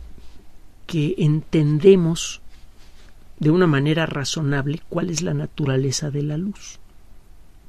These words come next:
Hasta cierto punto. Es decir, si trato de platicarle con palabras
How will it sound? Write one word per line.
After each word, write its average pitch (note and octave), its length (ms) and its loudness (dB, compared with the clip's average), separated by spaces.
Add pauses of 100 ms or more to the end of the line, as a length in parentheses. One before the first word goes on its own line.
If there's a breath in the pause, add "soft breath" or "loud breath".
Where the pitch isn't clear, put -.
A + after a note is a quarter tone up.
(120)
Hasta D3 260 2
cierto F3 380 4
punto. G#3+ 400 6
Es - 560 0
decir, E3 160 0
si D#3 120 0
trato A3 300 4
de A3 120 4
platicarle F#3+ 760 2
con D3 240 -4
palabras D3+ 640 0